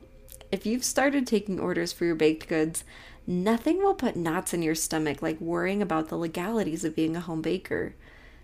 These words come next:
It took me two years to eventually figure it out and get my ducks in a row. I started asking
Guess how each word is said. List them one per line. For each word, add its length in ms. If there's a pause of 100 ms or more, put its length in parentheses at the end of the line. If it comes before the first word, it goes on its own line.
(180)
It 220
took 240
me 200
two 440
years 640
to 140
eventually 460
figure 360
it 100
out 320
and 140
get 180
my 120
ducks 340
in 60
a 40
row. 360 (580)
I 100
started 480
asking 500